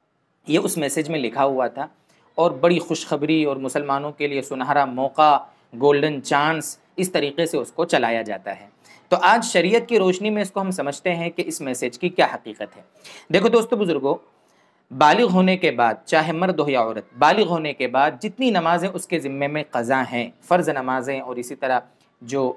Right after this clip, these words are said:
عشاء کی نماز کے بعد کی وتر نماز ہوتی ہے، ان ساری نمازوں کو ایک ایک کر کے، الگ الگ کر کے پڑھنا یہ ضروری ہے قضا کی نیت سے۔ کس طریقے سے پڑھنا ہے، اس کے کیا مسائل ہیں، قضاء عمری کی کیا حقیقت ہے، اس کے بارے میں،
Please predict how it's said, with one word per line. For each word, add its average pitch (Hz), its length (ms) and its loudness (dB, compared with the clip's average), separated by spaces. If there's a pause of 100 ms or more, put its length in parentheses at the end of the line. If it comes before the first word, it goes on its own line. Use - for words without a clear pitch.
(120)
عشاء 143 220 0
کی 151 160 -2
نماز 135 340 -4
کے 143 100 -4
بعد 131 160 2 (100)
کی 131 100 -12
وتر 185 260 -2
نماز 131 320 -4
ہوتی 110 280 -12
ہے، 151 60 -10 (400)
ان 254 160 2
ساری 202 400 4
نمازوں 143 480 -2
کو 127 360 -4 (340)
ایک 175 240 0
ایک 240 200 2
کر 165 160 2
کے، 190 300 -2 (100)
الگ 185 180 0 (140)
الگ 170 280 0
کر 147 120 -2
کے 175 200 -2
پڑھنا 147 480 -2
یہ 165 180 0
ضروری 147 520 -2
ہے - 60 -20 (640)
قضا 139 280 4
کی 151 160 -4
نیت 123 260 -4
سے۔ 180 200 -4 (380)
کس 214 180 0
طریقے 214 340 4
سے 214 140 2
پڑھنا 202 320 2
ہے، 202 40 0
اس 196 180 0
کے 196 120 0
کیا 190 200 4
مسائل 185 400 4
ہیں، 185 120 2
قضاء 175 200 4
عمری 180 260 0
کی 180 140 -6
کیا 180 200 2
حقیقت 180 380 -4
ہے، 160 60 2
اس 156 100 0
کے 175 120 -2
بارے 160 260 2
میں، 165 180 -4